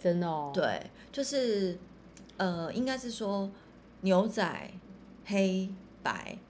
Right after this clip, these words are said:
Speaker 2: 这，这个都不算在颜色里面。
Speaker 1: 对。
Speaker 2: 可是除了这个之外，
Speaker 1: 嗯。
Speaker 2: 就是身上不要超过三个颜色。像你的，而且比例不要都一样。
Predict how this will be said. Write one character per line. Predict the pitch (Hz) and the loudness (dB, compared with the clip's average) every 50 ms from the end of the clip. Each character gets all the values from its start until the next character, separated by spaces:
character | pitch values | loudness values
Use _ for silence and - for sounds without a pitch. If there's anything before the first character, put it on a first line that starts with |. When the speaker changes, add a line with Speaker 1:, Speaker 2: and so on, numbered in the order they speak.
| - - - - | -20 -20 -14 -6
Speaker 2:
这， | - 214 196 | -4 -2 -2
这 | 202 - 202 180 | -2 -2 -6 -6
个 | 156 160 160 | -4 -4 -2
都 | 175 165 | -2 -2
不 | 143 143 | -4 -4
算 | 139 - 175 160 143 143 | -6 -4 -4 -4 -4 -4
在 | 175 151 143 | -4 -4 -4
颜 | 143 - - 139 | -4 -6 -8 -6
色 | - 143 135 | -4 -4 -4
里 | 110 - - - - | -4 -6 -10 -12 -12
面。 | - - - - | -12 -10 -8 -6
Speaker 1:
对。 | 170 165 156 156 170 170 | -6 -6 -6 -8 -10 -8
Speaker 2:
可 | - 170 | -4 -2
是 | 170 214 233 | -2 -2 -2
除 | 190 190 175 | 0 0 2
了 | 143 143 | 2 2
这 | - 175 151 | 0 -2 -2
个 | 139 135 117 113 - | -2 -2 -4 -6 -10
之 | - 147 151 147 | -10 -8 -8 -6
外， | 143 151 156 - - - - - | -4 -2 -2 -2 -2 -4 -6 -2
Speaker 1:
嗯。 | 196 190 180 180 175 165 160 165 | 0 2 2 2 2 -2 -6 -8
Speaker 2:
就 | 180 170 | -6 -6
是 | 160 - - 160 | -6 -6 -6 -6
身 | - - 147 160 | -4 -4 -4 -4
上 | 170 175 156 139 | -4 -6 -6 -6
不 | - | -4
要 | 101 107 | -6 -6
超 | - - 143 | -6 -8 -8
过 | - 156 127 | -8 -8 -10
三 | 113 - - - | -10 -8 -10 -10
个 | - - - - - | -10 -12 -14 -16 -16
颜 | - - | -16 -16
色。 | - - - - - - - - - - - - | -14 -12 -12 -14 -14 -16 -20 -20 -20 -20 -10 -4
像 | - 190 190 | 0 0 0
你 | 180 151 123 | 0 -2 -2
的， | 135 135 131 - - - - | 0 0 0 -2 -4 -4 -2
而 | - | 0
且 | 196 220 208 | 2 2 2
比 | - 175 143 131 117 | 0 0 -4 -2 -2
例 | 185 185 160 | -2 -2 -2
不 | - 120 | -2 -2
要 | 127 139 135 | -2 -2 -2
都 | 135 127 127 135 127 | -2 -2 -2 -2 -2
一 | - - - | -4 -6 -8
样。 | 98 - - - | -8 -8 -8 -8